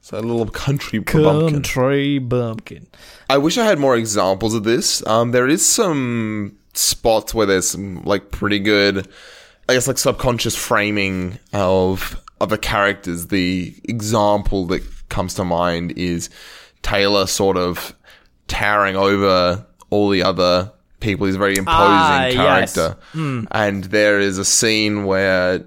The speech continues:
Speaker 1: Mister Smith kind of stands up to him and literally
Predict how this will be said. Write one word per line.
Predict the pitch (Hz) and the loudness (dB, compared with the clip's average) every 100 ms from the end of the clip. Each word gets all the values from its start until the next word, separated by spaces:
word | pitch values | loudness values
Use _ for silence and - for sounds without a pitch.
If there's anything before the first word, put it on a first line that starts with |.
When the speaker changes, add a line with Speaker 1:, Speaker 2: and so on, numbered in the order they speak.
| - | -8
Speaker 1:
Mister | 101 98 101 | -4 -4 -4
Smith | - 107 95 - | -4 -2 -2 -2
kind | 113 87 | -4 -4
of | 87 | -2
stands | - 107 98 98 98 | -2 0 0 0 0
up | 95 - | -2 -2
to | - 120 | -2 0
him | 127 131 127 - - | 0 -4 -10 -20 -8
and | 101 107 | -4 0
literally | 107 107 104 101 98 92 | 2 2 2 2 0 -2